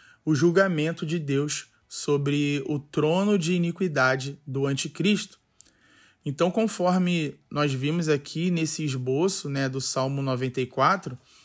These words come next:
a primeira parte, dos versos um ao três, é marcada por uma oração pela vingança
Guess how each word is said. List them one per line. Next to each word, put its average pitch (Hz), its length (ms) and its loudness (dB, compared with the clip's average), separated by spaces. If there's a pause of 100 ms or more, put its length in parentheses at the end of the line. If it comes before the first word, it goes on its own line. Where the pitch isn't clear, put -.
(360)
a 127 120 0
primeira 151 400 2
parte, 165 580 0
dos 135 320 -2
versos 131 600 -4
um 147 140 0
ao 147 140 0
três, 165 560 0 (500)
é 135 120 0
marcada 147 480 2
por 160 180 -2
uma 165 240 2
oração 190 800 2
pela 175 300 2
vingança 175 840 0